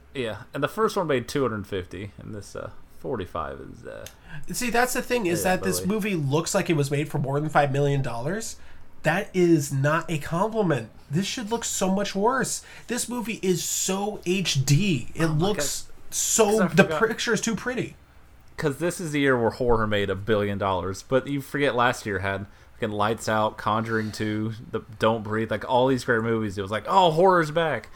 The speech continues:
Speaker 1: And also The Blair Witch is out. But
Speaker 2: Yeah.
Speaker 1: no one saw it, and everyone hated it.
Speaker 2: Yeah. Well, I mean, everyone deserved to hate it. It's not a good
Speaker 1: I
Speaker 2: movie.
Speaker 1: was so fucking excited.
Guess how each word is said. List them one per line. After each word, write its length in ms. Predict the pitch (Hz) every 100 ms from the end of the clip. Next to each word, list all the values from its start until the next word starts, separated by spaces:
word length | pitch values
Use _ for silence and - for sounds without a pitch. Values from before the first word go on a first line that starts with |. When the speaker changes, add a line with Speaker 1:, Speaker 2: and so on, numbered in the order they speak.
| - - - -
Speaker 1:
And 100 | 120
also 260 | 123 123
The 80 | 117
Blair 240 | 110 113 110
Witch 200 | 113 101
is 120 | 90
out. 260 | 90 98 - - - - - - 139
But 120 | 127
Speaker 2:
Yeah. 100 | -
Speaker 1:
no 140 | 127
one 200 | 127 127
saw 400 | 123 135 127 117
it, 100 | 113 -
and 180 | 117 110
everyone 400 | 113 107 110 104
hated 280 | 101 92 92
it. 160 | 101 - - -
Speaker 2:
Yeah. 280 | 143 147 139 - - - - - -
Well, 320 | 165 165 160
I 80 | 160
mean, 180 | 156 147
everyone 260 | 147 185
deserved 320 | 185 143 151 151
to 60 |
hate 160 | 131 113
it. 60 |
It's 140 | 120 143
not 140 | 139
a 20 |
good 140 | 139 123
Speaker 1:
I 20 | 120
Speaker 2:
movie. 100 | 113
Speaker 1:
was 140 | -
so 120 | - - -
fucking 360 | - - -
excited. 320 | - - -